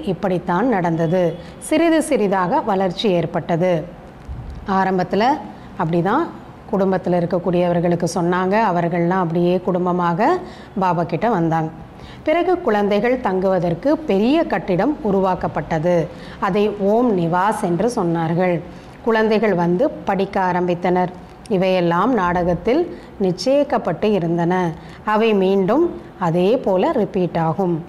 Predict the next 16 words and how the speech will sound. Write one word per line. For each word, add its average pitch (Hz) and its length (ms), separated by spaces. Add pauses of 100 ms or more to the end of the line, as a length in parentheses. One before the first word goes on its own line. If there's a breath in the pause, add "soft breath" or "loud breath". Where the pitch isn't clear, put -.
(220 loud breath)
இதை 254 300
யாரும் 170 460
மாற்ற 196 420
முடியாது. 185 520 (400 loud breath)
இந்த 254 220 (140)
படிப்பு 175 340 (200)
எவ்வளவு 202 400
உயர்ந்ததாக 226 580
இருக்கின்றது. 185 640 (520 loud breath)
நினைவு 233 340 (140)
யாத்திரையே 175 600
முக்கியமானது. 175 840 (500 loud breath)
முக்கியமாக 196 840 (300)
கண்களே 226 520 (240)
அதிகமாக 208 600 (180)
ஏமாற்றுகின்றன. 185 840